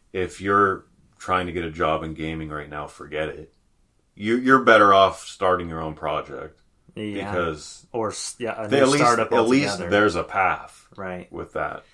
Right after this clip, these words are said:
Speaker 2: I mean, some people, some of these senior people who've been at some of these studios for ten, twenty years, maybe have, you know,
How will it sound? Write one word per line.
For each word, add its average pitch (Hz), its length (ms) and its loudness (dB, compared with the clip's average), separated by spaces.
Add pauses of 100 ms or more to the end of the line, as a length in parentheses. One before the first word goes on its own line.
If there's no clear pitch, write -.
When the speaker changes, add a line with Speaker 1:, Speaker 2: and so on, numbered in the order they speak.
(160)
Speaker 2:
I 120 60 -10
mean, 123 160 -2
some 131 400 -2
people, 113 340 -4
some 117 200 -6
of 117 60 -8
these 110 200 -6
senior 107 400 -8
people 98 400 -10
who've 92 220 -12
been 101 180 -6
at 101 100 -10
some 104 160 -10
of 98 60 -12
these 95 120 -12
studios 92 440 -10
for 90 140 -18
ten, 95 500 -12
twenty 101 340 -12
years, 90 600 -10 (840)
maybe 110 540 -2
have, 95 560 -6
you 101 160 -12
know, 85 420 -12